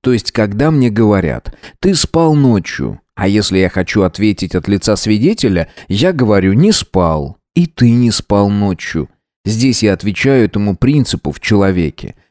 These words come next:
Но если я, Вася, отвечаю Васе, то говорю: «Да, Вася, я спал. Меня не было». Во время глубокого сна Васи не существует.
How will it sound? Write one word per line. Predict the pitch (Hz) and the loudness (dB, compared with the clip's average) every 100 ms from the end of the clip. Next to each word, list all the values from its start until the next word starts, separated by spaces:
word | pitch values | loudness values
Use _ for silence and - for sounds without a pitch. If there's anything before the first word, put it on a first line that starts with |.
| - | -4
Но | 110 | 0
если | 123 127 110 | 0 0 0
я, | 110 92 107 92 | 0 0 2 2
Вася, | 78 104 98 - | 0 0 0 -2
отвечаю | 82 - 95 110 104 101 | -4 -4 -4 0 0 2
Васе, | 123 143 - | 0 0 -2
то | 92 110 | 0 -2
говорю: | 98 110 120 117 101 | 0 2 4 2 0
«Да, | 95 143 117 | 0 0 0
Вася, | 87 92 - 95 | 0 0 0 -2
я | 101 113 | 0 -2
спал. | - - 95 69 60 _ _ - | -4 -2 -2 -2 -6 _ _ -4
Меня | 110 123 120 113 | 0 2 2 2
не | 117 113 | 2 2
было». | 82 78 60 - _ _ _ | 0 -2 -4 -8 _ _ _
Во | 92 127 | -2 0
время | 165 208 175 | 2 2 2
глубокого | 127 139 135 - 139 117 | 2 4 2 2 2 2
сна | - 123 143 | 0 0 0
Васи | 90 107 110 110 | 2 0 0 -2
не | 104 | -2
существует. | 95 - 95 - 92 - 104 104 80 - | -2 -4 -4 -4 -6 -6 -2 0 0 -6